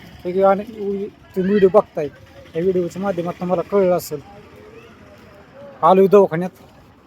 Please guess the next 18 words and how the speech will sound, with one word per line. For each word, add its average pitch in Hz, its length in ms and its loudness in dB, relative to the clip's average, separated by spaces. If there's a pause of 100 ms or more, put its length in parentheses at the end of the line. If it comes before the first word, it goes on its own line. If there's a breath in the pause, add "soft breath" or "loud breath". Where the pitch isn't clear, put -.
(260)
मी 170 100 -6
व्हिडिओ 190 280 4
बघितलं. 180 480 2 (1700)
आता 160 140 -4
हा 160 60 0
व्हिडिओ 180 260 2
कधी 180 220 2
येतोय 180 200 -2
काय 190 160 4
माहित 190 280 -2
नाही. 196 420 -10 (300)
आता 151 180 2
ॲडमिट, 170 260 2 (720)
ॲडमिटच 185 460 -2
करावं 190 220 4
लागतंय 180 300 -4
कोणास 180 240 -6
ठाऊक. 160 180 -10